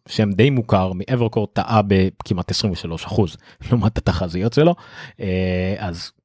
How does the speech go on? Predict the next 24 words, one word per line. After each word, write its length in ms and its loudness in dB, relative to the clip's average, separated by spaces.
שוב, 240 2
אנליסטיקס 680 -4
וכאלה, 400 -4
זה 140 -8
לא 140 -2
הייתי 200 0
מסתמך 400 -6
על 60 -8
זה 60 -4
יותר 140 -8
מדי 200 -8
כמקור 400 -8
לחדשות. 640 -10
אה, 180 -8
זה 80 -4
טוב 220 4
לכותרות, 520 4
אבל, 380 -2
אה, 160 4
שוב, 360 2
המטרה 380 -2
שלהם 240 2
זה 80 0
לנחש. 540 0